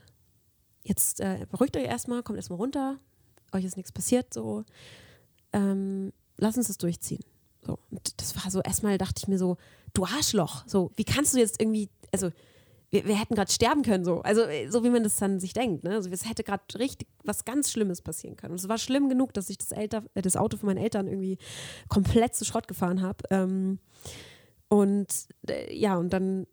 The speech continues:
haben wir uns aber drauf eingelassen. Also, wir sind dann, wurden abgeschleppt und so weiter, das ganze Prozedere, es war wie in einem Traum, also, es ist unbeschreiblich, äh, wirklich krass, also auch bis heute für mich ein sehr traumatisches <laughs> Erlebnis, was ich, glaub ich, auch, wo ich noch eine Weile brauche, um das zu verarbeiten. Einfach so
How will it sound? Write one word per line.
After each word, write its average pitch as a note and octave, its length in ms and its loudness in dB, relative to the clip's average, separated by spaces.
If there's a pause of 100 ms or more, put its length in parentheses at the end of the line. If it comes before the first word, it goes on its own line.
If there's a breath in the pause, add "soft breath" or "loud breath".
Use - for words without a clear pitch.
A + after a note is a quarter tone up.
haben - 200 -2
wir B3 80 4
uns A#3+ 80 0
aber A3+ 140 0
drauf A#3+ 140 -2
eingelassen. F#3+ 560 4
Also, F#3+ 220 -2
wir G3 60 -2
sind G#3+ 160 4
dann, G3 340 0
wurden F3 140 -2
abgeschleppt - 680 -2
und F#3+ 100 -4
so F3+ 120 -2
weiter, A3 200 0
das G#3 120 -6
ganze G3 240 -6
Prozedere, A#3+ 600 4
es A3+ 120 -4
war F#3 160 0
wie A#3 100 2
in A3+ 80 2
einem G3+ 100 2
Traum, G#3 380 -4
also, F#3 220 -2
es - 80 -8
ist - 60 -18 (200)
unbeschreiblich, G#3+ 840 -2
äh, G3 80 2 (200)
wirklich G#3 240 -2
krass, - 280 -4
also F#3 200 -4
auch - 120 -4
bis - 400 0 (140)
heute A3 240 4
für G#3 120 -4
mich G#3+ 280 4 (440 loud breath)
ein G#3 60 2
sehr G#3 120 6
traumatisches G#3+ 500 0
<laughs> - 0 -
Erlebnis, A#3 540 4
was G3 120 -2
ich, G3 120 -4
glaub G3 160 0
ich, F#3+ 100 -6
auch, F#3+ 200 -6
wo F3 100 0
ich F#3+ 120 0
noch G3 100 4
eine F#3+ 120 6
Weile F#3 160 4
brauche, A3 300 2
um G#3 80 -2
das G3 120 -4
zu G3 120 -4
verarbeiten. G3+ 640 0 (560)
Einfach G#3+ 220 2
so F#3+ 260 2